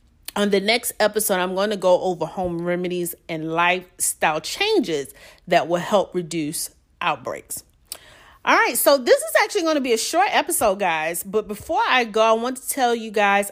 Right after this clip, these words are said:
about a giveaway that I'm going to do to show my appreciation to my loyal listeners. Um, you all have made, for me, um, what has for years felt like a curse, um,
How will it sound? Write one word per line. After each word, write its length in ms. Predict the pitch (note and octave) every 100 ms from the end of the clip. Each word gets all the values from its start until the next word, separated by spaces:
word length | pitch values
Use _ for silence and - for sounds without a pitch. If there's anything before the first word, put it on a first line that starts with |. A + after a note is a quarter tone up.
| -
about 300 | F#3 F#3 -
a 180 | F#3+ E3+ -
giveaway 1040 | - F4 A#4+ B4 F4+ F4+ E4+ D#4+ D#4 D#4 D4
that 120 | B3 A#3
I'm 140 | A#3+
going 180 | B3 C4
to 120 | B3+
do 180 | G3+ A3
to 60 | G3
show 260 | - A3
my 220 | A#3+ A#3+
appreciation 960 | A#3 B3 C4 C4+ A3+ G#3 G#3 - F#3+ G3 - _ _ _ -
to 120 | A#3+
my 220 | G3+ F3
loyal 500 | E3 F3 F#3+ G3 G3
listeners. 800 | F#3 F#3 - F3 D3+ A2+ A2 - - - - -
Um, 300 | F3 F3 F3
you 180 | F#3+ C4
all 200 | A3 A#3
have 280 | A#3 A3+ F3+
made, 540 | F#3+ F#3+ F#3+ G3 F#3+ - _ _ _ _ _ _ _ - -
for 140 | G3+ F#3
me, 540 | F#3+ A#3+ A#3+ F3 D#3+ _ _ _ _ F#3
um, 460 | F3+ D#3+ D3+ D#3+ -
what 300 | F3+ G#3+ F#3+
has 300 | G3+ E3+ -
for 160 | F3+
years 680 | F3 F3+ G#3 C#4 D4+ D4 -
felt 240 | - B3
like 220 | G#3 F#3+ F#3
a 80 |
curse, 640 | F3+ - G3+ D#3+ D#3 - - _ _ _ - _
um, 500 | F#3+ F3 E3+ D#3+ D#3+